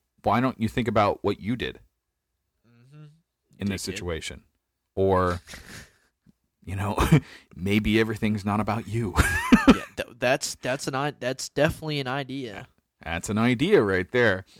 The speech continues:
Speaker 2: Yeah.
Speaker 1: But, I, I mean, and, and, yeah, that's, that's a little sadistic. I get it. But, you know, you, you
Speaker 2: I'm a
Speaker 1: also
Speaker 2: little
Speaker 1: have to be
Speaker 2: insane.
Speaker 1: realistic. <laughs> You have to be realistic.
Speaker 2: Yeah.
Speaker 1: I mean,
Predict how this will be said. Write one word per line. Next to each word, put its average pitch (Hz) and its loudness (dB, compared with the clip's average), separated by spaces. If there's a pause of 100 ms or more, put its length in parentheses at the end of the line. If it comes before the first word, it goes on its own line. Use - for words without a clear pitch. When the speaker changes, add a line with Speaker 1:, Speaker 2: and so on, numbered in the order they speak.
(100)
Speaker 2:
Yeah. 104 -18 (920)
Speaker 1:
But, 107 0 (320)
I, 117 2
I 123 0
mean, 127 4 (240)
and, 143 0 (280)
and, 147 -6
yeah, 160 8
that's, 156 2
that's 147 12
a 156 2
little 131 4
sadistic. 95 -4 (180)
I 95 -4
get 90 -4
it. 69 -14 (720)
But, 101 0 (920)
you 107 0
know, 95 2 (240)
you, 117 -2
you 123 -2
Speaker 2:
I'm 131 4
a 135 6
Speaker 1:
also 139 2
Speaker 2:
little 117 0
Speaker 1:
have 98 0
to 107 -12
be 95 -6
Speaker 2:
insane. 92 -6
Speaker 1:
realistic. 95 -4 (220)
<laughs> - -8 (640)
You 220 4
have 220 4
to 220 0
be 196 2
realistic. 202 6
Speaker 2:
Yeah. 78 -16 (160)
Speaker 1:
I 135 6
mean, 131 2